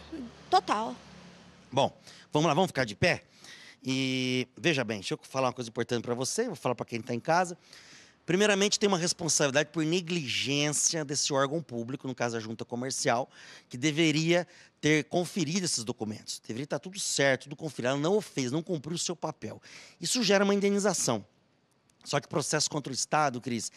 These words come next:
Speaker 2: é muito demorado, mas tem que ser feito. Então, esse é o primeiro ponto. Você agiu corretamente, você foi vítima. Eu vejo aí uma, uma crítica construtiva que talvez a delegacia pudesse ter agido de outra forma.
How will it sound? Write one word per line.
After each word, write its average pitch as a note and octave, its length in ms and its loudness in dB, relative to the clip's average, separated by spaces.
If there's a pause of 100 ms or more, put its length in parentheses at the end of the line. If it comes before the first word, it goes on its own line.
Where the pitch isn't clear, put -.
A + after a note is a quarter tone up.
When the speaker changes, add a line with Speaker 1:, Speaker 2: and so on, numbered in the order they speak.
(120)
Speaker 2:
é F3 120 2
muito G3+ 500 6
demorado, A#2 480 -2 (280)
mas G3 240 0
tem D3 240 -2
que D3 100 -12
ser E3+ 240 0
feito. - 460 -16 (460)
Então, E3 140 4
esse E3+ 140 4
é F#3 40 4
o D3+ 40 -2
primeiro E3 280 2
ponto. - 340 -14
Você G#3 220 2
agiu A3 220 2
corretamente, G3 640 0
você B2 80 -4
foi E3 160 -2
vítima. C#3+ 420 -2 (320)
Eu A#3+ 140 4
vejo F#3+ 320 4
aí E3+ 140 6
uma, C3+ 260 0
uma B2 160 -4
crítica C#3 540 -8 (180)
construtiva B2 600 -4 (400)
que - 80 -20
talvez D3 220 0
a D#3+ 40 -2
delegacia E3 540 0
pudesse D#3+ 480 0
ter E3+ 140 0
agido C3+ 220 0
de C3 80 -4
outra F3+ 200 -2
forma. B2 380 0